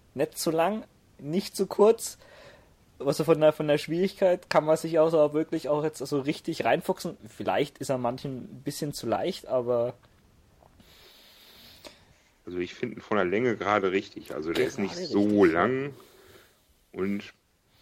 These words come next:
Speaker 2: was ich total, ich hab das Metal Slug ja schon zigmal durchgespielt, ne? Und jetzt hab ich Anfang der Woche nochmal angespielt. Und was mir immer nie aufgefallen ist,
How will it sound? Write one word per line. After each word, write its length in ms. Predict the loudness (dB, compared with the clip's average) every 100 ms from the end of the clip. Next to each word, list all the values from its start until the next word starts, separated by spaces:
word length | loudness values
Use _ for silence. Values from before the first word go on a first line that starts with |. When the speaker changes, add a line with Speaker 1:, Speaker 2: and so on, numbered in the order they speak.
| -16
Speaker 2:
was 140 | -10 -6
ich 200 | -8 -10 _ _ -4
total, 640 | -4 -4 0 2 2 0 _
ich 160 | -6 -2
hab 120 | 0
das 380 | 0 -2 -6 -20 _
Metal 220 | -4 -2 -2
Slug 240 | -2 0
ja 80 | 0
schon 220 | 0 -2
zigmal 320 | -4 0 0
durchgespielt, 640 | 0 -2 -6 -6 -2 -2 -2
ne? 160 | -2
Und 160 | -2 -4
jetzt 200 | -6 -6
hab 80 | -6
ich 200 | -6 -6
Anfang 300 | -4 -2 -2
der 120 | 0
Woche 220 | -2 -2
nochmal 240 | -2 -2
angespielt. 580 | -2 -4 -6 -2 0 0 -4 -20 -14
Und 80 | -8
was 160 | -6 -4
mir 100 | -4
immer 360 | -4 -2 -2
nie 460 | -2 -8 -6 -4 0
aufgefallen 600 | 0 0 -4 0 0 0
ist, 220 | -4 -6